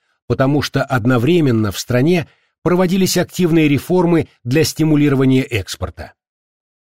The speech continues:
Как отмечает бывший министр финансов Индонезии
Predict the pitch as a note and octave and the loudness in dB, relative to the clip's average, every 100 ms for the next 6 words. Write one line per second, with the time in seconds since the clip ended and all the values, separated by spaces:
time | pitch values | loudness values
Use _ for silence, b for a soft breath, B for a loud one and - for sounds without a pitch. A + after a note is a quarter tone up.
0 | _ B2+ B2+ A#2 B2+ B2 C3 A#2 A2+ B2+ | _ -6 -4 -2 -2 0 0 0 0 -2
1 | - A#2+ A#2+ B2 G#2+ G#2+ G2+ A2+ G#2 G2+ | 0 0 2 0 -2 -4 -6 -4 -4 -4
2 | F#2+ G2 B2+ A#2+ C3 C3+ C3+ G#2 C3 B2 | -6 -6 -4 -2 0 0 0 -2 -2 -4